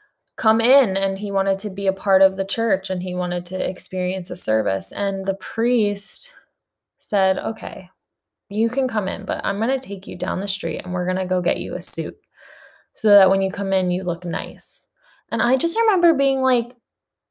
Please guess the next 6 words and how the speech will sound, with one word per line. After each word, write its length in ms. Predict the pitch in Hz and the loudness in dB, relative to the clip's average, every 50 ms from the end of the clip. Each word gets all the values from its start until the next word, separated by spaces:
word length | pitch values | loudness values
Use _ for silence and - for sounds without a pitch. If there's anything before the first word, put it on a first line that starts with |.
| _ _ _ _ _ _ _ _ - | _ _ _ _ _ _ _ _ -2
"So 220 | - - - 233 | 2 2 4 4
this 240 | 214 214 220 220 - | 4 4 2 2 2
man 360 | 208 196 190 190 190 208 220 | 4 4 4 4 4 2 0
can't 280 | - - 190 175 175 - | -2 -2 -2 -4 -2 -4
come 200 | - 208 190 175 | -4 -4 -4 -2
in 560 | 185 185 180 175 175 185 214 240 240 233 | 0 0 2 2 2 0 0 -2 -6 -8